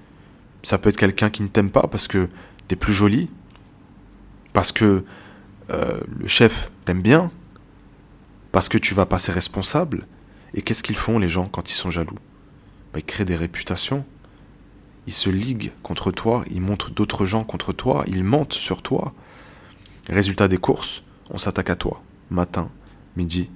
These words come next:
soir, et de différentes manières. Ça peut être du harcèlement physique, du harcèlement moral, comme je le disais, te faire des réputations, mentir sur toi, essayer de te donner plus de travail que les autres, et cetera. Mais ça peut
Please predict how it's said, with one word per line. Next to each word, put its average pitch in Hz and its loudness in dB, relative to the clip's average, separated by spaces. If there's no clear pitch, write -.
soir, - -2
et 95 2
de 95 2
différentes 90 0
manières. 82 -4
Ça - -2
peut 95 4
être 90 4
du 92 0
harcèlement 87 0
physique, - -2
du - -6
harcèlement 82 0
moral, 95 2
comme 87 -2
je 80 -4
le 82 -2
disais, 82 -2
te 85 -4
faire 85 -2
des 82 -2
réputations, 95 -2
mentir 98 2
sur - -2
toi, - -2
essayer 95 4
de - -12
te - 0
donner 90 2
plus 107 2
de 107 6
travail 95 2
que 101 0
les 92 4
autres, 107 2
et 92 -4
cetera. 85 -6
Mais 101 -4
ça 104 4
peut 127 6